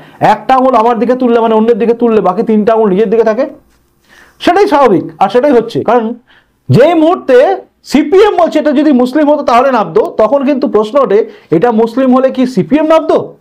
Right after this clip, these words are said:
উত্তরটা আপনারা জানেন, কারণ ধানতলা থেকে বানতলা সব কাণ্ডে যারা যারা ধরা পড়েছিল না, তাদের কাউকেই ফাঁসি দেওয়া হয়নি। কি মনে হচ্ছে না? কেমন কেমন লাগছে? যাই হোক, সিপিএম, সিপিএম এর কাজ করেছে,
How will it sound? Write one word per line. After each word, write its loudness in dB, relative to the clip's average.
উত্তরটা 0
আপনারা 0
জানেন, -2
কারণ 0
ধানতলা 2
থেকে 0
বানতলা 0
সব -2
কাণ্ডে 0
যারা 0
যারা 2
ধরা -2
পড়েছিল 0
না, -2
তাদের -2
কাউকেই -4
ফাঁসি -6
দেওয়া -4
হয়নি। -12
কি -2
মনে 0
হচ্ছে -4
না? -4
কেমন -2
কেমন 0
লাগছে? -2
যাই 4
হোক, 0
সিপিএম, 0
সিপিএম 0
এর 0
কাজ -2
করেছে, 0